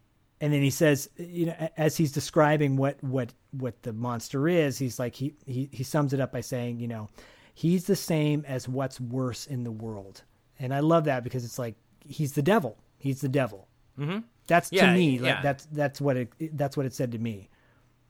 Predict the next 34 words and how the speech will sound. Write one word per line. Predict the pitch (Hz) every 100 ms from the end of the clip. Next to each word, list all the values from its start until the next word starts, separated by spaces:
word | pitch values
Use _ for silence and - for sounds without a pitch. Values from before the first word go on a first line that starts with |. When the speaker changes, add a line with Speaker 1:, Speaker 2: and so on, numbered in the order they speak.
| _ _ -
Speaker 1:
And, | 160 151 165
and | 156 147 147 -
Ava, | 185 190 190
Ava | 175 196 208
wants | 185 160
to | -
go. | 143 123
She | - 151
wants | 151
to | 160
get | 139
out | 131 127
of | 127
there. | 123 123 123
She | 139
wants | 135 135
to |
escape. | 127 - 139 123 117 - - -
And | 139 131
Glaken | 139 147 156
says | 139 151 139 120
to | - 139 131 120 - - _
the | 131
doctor, | 135 127 127 131
you | 123
know, | 120
"Don't | 110 123 123
take | 135
out | 139 131
the |
talisman." | 151 165 165 156 165 156 151 - - - _
And | - 139 143
then, | 139 139 135 131 135
um, | 131 123 120 117 127